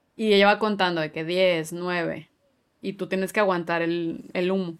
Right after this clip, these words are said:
También es, lo padre del sapo es que es la dosis que aguantan tus pulmones, o sea, no es como, va más allá. Entonces ya lo, lo expulsas de un go-, de golpe, y ahí yo vi allá a, a Tomasín, <laughs> la vi como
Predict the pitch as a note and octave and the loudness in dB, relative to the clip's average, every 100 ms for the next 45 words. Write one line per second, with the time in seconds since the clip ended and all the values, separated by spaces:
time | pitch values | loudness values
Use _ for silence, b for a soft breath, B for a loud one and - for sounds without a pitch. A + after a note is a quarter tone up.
0 | _ _ _ _ _ _ - A#3 A#3+ B3 | _ _ _ _ _ _ 2 6 6 6
1 | C4 B3+ C4+ C4+ B3+ C4+ C#4+ C#4+ D4 - | 4 4 4 6 4 4 4 2 0 4
2 | D#4 D#4 - A3+ A#3+ B3+ B3+ C#4 C4+ A#3 | 6 8 6 2 4 4 4 2 0 2
3 | F#3+ F#3 G#3 A3+ - F3+ E3 E3+ D#3+ D#3 | 2 0 -2 -4 -4 -4 -4 -2 -4 -6
4 | - F3+ E3 E3 E3 F#3 F3+ - _ _ | -14 -10 -6 -8 -8 -10 -10 -10 _ _
5 | - - F3 F3 E3+ F3 - b b b | -14 -4 -2 -2 -4 -6 -8 b b b
6 | - G#3+ A3+ A3 G#3+ A3 G#3+ G#3+ A3 G#3 | 0 4 6 6 6 4 2 0 0 2
7 | G3+ G3+ G3 - B3 C4 C4 C4+ A#3+ A3 | 2 2 -2 -2 0 2 4 4 4 4
8 | G#3 G#3+ A3 G3+ G#3+ B3 A#3+ - G#3+ - | 2 4 2 4 2 4 2 2 -2 -2
9 | b b _ _ A#3+ A3 G#3 G3+ G#3 G#3+ | b b _ _ 2 4 6 4 4 6
10 | G#3+ G#3+ A3 A3 G#3+ G#3 G3+ G3 F#3+ F#3 | 6 6 4 4 2 2 0 0 2 0
11 | F3+ F3 E3 _ _ F#3+ F#3+ G3 G3 G3+ | -2 -4 -10 _ _ -6 -4 -2 -2 2
12 | A#3+ A3+ A#3+ - A3 G3+ _ - _ _ | 2 2 0 -2 -8 -8 _ -20 _ _
13 | _ _ _ - A4 F#4 E4 - G#3+ G#3+ | _ _ _ -6 -6 -6 -10 2 4 4
14 | G#3 A#3 A#3 A#3+ A#3+ A#3 A3 G3 F#3 F3 | 4 2 4 4 4 2 2 2 2 0
15 | E3 E3 | -4 -10